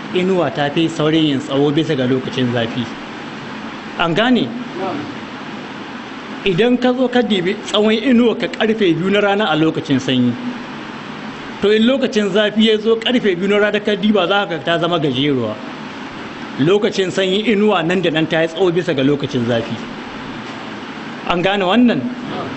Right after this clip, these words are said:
Speaker 1: Saboda wani abu da suke kira angle of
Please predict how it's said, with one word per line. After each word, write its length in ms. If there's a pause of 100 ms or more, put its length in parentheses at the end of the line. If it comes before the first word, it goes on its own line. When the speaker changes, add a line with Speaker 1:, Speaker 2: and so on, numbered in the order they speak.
(440)
Speaker 1:
Saboda 520 (1120)
wani 180
abu 220
da 80
suke 260
kira 360
angle 400
of 120